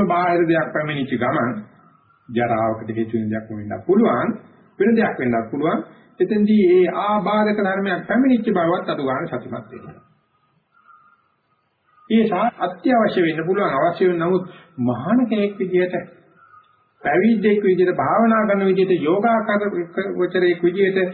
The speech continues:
ඒක මං විඳින ජීවිතේට සාරුප්‍යද, සැපද,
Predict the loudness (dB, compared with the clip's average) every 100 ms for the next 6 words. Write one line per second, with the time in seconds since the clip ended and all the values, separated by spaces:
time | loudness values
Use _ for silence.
0 | -10 -4 2 2 2 0 0 2 0 -2
1 | -2 0 2 2 0 0 -2 -2 -6 -16
2 | -6 -6 -2 0 2 2 0 -2 0 -2
3 | -2 -4 -2 -2